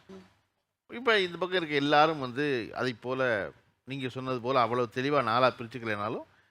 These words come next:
Speaker 2: அவர்களும் ஒரு தெளிவு இருக்கும். அதை கணவன் மனைவியா சேர்ந்து எல்லா விஷயங்களையும் வெளிப்படையா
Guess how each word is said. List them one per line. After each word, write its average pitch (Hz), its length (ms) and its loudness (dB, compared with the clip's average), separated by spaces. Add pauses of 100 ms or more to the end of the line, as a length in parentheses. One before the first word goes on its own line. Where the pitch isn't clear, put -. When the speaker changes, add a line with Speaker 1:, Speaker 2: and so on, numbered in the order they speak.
Speaker 2:
அவர்களும் 160 380 0
ஒரு 143 120 -6
தெளிவு 127 180 -6
இருக்கும். 95 340 -12 (200)
அதை 160 240 2
கணவன் 170 460 -2
மனைவியா 151 380 0
சேர்ந்து 135 540 -4 (560)
எல்லா 165 380 6
விஷயங்களையும் 156 640 0
வெளிப்படையா 147 440 2